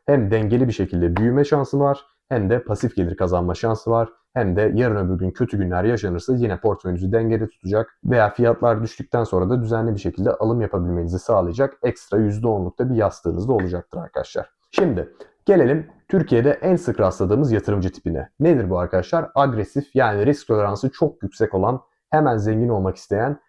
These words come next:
sabaha parasını beşe ona katlayan ve trade yaparak bir gün içinde milyoner olabileceğini düşünen yatırımcı tipine bakalım. Arkadaşlar eğer siz de ülkemizdeki çoğu yatırımcı gibi agresif bir yatırımcıysanız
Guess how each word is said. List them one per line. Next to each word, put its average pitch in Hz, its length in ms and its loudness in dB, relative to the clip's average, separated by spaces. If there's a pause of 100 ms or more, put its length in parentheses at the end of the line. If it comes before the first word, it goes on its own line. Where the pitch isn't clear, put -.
(100)
sabaha 127 400 2
parasını 127 440 0
beşe 127 240 2
ona 123 240 0
katlayan 110 540 -2 (260)
ve 117 220 2
trade 147 320 2
yaparak 120 460 0
bir 151 100 4
gün 113 180 0
içinde 101 300 -2
milyoner 117 340 0
olabileceğini 98 480 0
düşünen 120 240 -4
yatırımcı 98 360 -4
tipine 90 260 -4
bakalım. 85 320 -4 (420)
Arkadaşlar 104 480 0
eğer 127 240 4
siz 131 240 -4
de 110 60 2
ülkemizdeki 110 540 -2
çoğu 151 260 2
yatırımcı 101 440 -2
gibi 95 240 0
agresif 95 540 -4
bir 95 60 0
yatırımcıysanız 110 840 -4